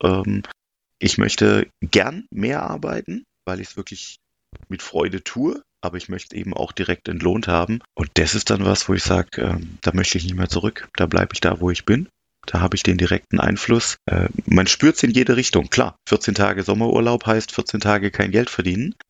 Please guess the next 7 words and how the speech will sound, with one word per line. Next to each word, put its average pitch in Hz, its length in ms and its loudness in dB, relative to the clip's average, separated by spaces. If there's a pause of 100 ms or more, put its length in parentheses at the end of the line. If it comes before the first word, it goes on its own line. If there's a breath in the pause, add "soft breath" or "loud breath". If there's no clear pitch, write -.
Naja, 135 340 2 (320)
weiß 113 240 0
man 104 160 2
aber, 120 400 2 (220)
kann 98 180 0
man 98 140 -2
steuern, 135 580 2